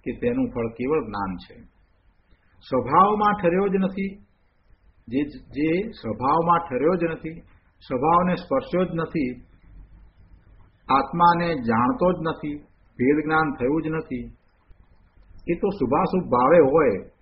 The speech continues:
એટલે આશ્રવથી નિવૃત્ત થયો જ ન હોય. એટલે અહીંયા કહે છે કે પરંતુ સ્વભાવમાં ઠર્યો જ નથી, આશ્રવથી, શુભાશુભ ભાવથી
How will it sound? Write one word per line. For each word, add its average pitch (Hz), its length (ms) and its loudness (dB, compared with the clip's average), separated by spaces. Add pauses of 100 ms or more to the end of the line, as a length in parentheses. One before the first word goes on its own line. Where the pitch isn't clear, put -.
(220)
એટલે 165 220 -2
આશ્રવથી - 1600 -2
નિવૃત્ત 143 460 -2
થયો 127 240 4
જ 113 80 0
ન 110 100 -2
હોય. 92 320 -10 (920)
એટલે 120 200 -2
અહીંયા 117 320 0
કહે 123 120 0
છે 98 180 -8 (680)
કે 143 40 -6
પરંતુ 196 440 0
સ્વભાવમાં 170 680 4
ઠર્યો 147 360 2
જ 175 60 0
નથી, 180 420 -2
આશ્રવથી, 160 640 -2
શુભાશુભ 143 680 -2
ભાવથી 139 500 -2